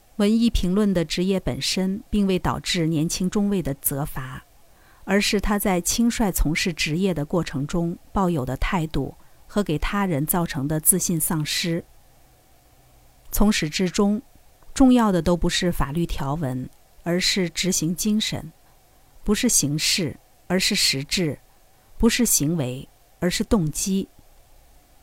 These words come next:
在前面关于性格特质的章节中，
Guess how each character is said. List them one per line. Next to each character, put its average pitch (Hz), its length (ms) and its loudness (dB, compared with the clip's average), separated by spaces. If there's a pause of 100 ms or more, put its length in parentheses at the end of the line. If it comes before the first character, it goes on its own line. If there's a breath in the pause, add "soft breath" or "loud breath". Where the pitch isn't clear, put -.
(180)
在 233 160 2
前 196 200 0
面 208 200 2
关 208 200 2
于 175 120 2
性 196 260 2
格 160 180 -2
特 - 260 2
质 175 140 -4
的 139 120 -2
章 185 240 0
节 - 180 -4
中， 160 320 -2